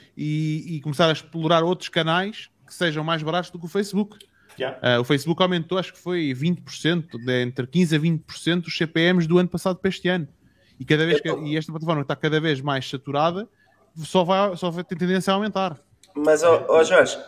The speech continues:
Speaker 3: é aí a tal cena do criativo, pá. Eu com este criativo consegui bater os C P Ms do ano passado. Quando o criativo
Speaker 1: Correto.
Speaker 3: é bom,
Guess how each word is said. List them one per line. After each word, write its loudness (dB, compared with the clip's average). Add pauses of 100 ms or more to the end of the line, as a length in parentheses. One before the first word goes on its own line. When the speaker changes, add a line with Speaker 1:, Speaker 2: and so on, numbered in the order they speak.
Speaker 3:
é 2
aí 2
a 2
tal 4
cena -2
do -8
criativo, -10
pá. -4
Eu 2
com -6
este -6
criativo 2
consegui -10
bater 4
os 2
C 2
P 4
Ms -4
do -2
ano 0
passado. -2 (840)
Quando 2
o -6
criativo -4
Speaker 1:
Correto. 4
Speaker 3:
é 6
bom, 2